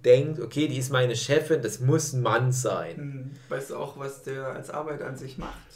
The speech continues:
Speaker 2: Das ist ja ein Bürojob erstmal in erster Linie. Und was machen die hauptsächlich?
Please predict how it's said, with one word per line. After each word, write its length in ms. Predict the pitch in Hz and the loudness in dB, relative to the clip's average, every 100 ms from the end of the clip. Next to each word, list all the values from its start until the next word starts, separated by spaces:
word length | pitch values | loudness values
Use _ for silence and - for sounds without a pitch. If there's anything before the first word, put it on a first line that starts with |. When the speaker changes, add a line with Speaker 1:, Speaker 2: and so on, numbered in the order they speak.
| - | -20
Speaker 2:
Das 120 | 147 | -16
ist 100 | 147 | -10
ja 60 | 135 | -8
ein 200 | 135 131 | -8 -8
Bürojob 600 | 127 123 165 208 202 202 | -10 -6 -6 -6 -8 -8
erstmal 480 | 196 196 202 202 214 | -10 -10 -10 -10 -10
in 80 | 196 | -12
erster 260 | 180 - | -14 -16
Linie. 380 | 143 170 190 202 - _ _ - | -14 -12 -12 -14 -16 _ _ -18
Und 120 | 139 | -14
was 160 | 147 165 | -10 -8
machen 220 | 160 156 | -10 -10
die 100 | 147 | -10
hauptsächlich? 800 | 147 139 - 160 - 226 247 | -10 -12 -12 -12 -12 -16 -16